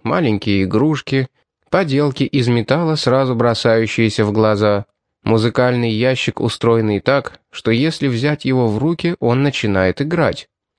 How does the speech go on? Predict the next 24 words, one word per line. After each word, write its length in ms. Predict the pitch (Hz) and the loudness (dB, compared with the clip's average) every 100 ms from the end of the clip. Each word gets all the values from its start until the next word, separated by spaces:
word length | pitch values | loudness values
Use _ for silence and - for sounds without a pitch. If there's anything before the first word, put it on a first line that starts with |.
| _ - | _ -2
И, 120 | 139 | 0
наконец, 680 | 185 160 147 156 180 - - _ | 0 0 0 0 -2 -6 -14 _
он 180 | 151 175 | -2 0
поставил 560 | 151 147 160 160 151 | -2 -2 -2 -2 0
на 200 | 139 131 | 2 0
камень 400 | - 151 151 143 | 0 0 0 -2
три 240 | - 131 143 | -2 -2 0
пластиковые 760 | 131 131 - 123 117 110 104 | 0 0 0 -4 0 2 0
чашки 440 | - 147 156 - | 0 -2 -2 -4
с 120 | 135 - | -6 -2
пряными 480 | 120 135 139 131 | 0 2 2 0
смесями, 720 | 123 - 135 160 - 87 80 - _ | -2 0 0 0 0 -2 -2 -6 _
накрытые 680 | - 87 - 139 185 185 170 | -4 -4 -2 -4 -2 -2 -2
лёгкой 440 | 135 117 - 117 | 0 0 0 -4
тканью. 560 | 107 - 104 92 - - - _ _ _ _ | -4 -2 0 0 -2 -8 -12 _ _ _ _
В 100 | - | -12
кустах 480 | - 110 - 107 - | -2 0 2 0 0
неподалёку 840 | 101 98 87 85 110 131 127 127 - - | 0 2 2 2 2 0 -2 -4 -6 -4
был 260 | 104 185 | -2 0
замаскирован 840 | 160 156 151 - 131 147 180 160 147 | 0 0 0 0 0 0 0 0 2
нацеленный 580 | 131 - 170 170 151 143 | 0 0 -2 0 0 0
на 160 | 131 | -2
камень 460 | - 151 160 147 135 | -2 -2 0 0 -2
телепередатчик. 1000 | - 139 135 - 127 123 104 82 - - | -4 -2 0 0 0 2 2 2 -4 -8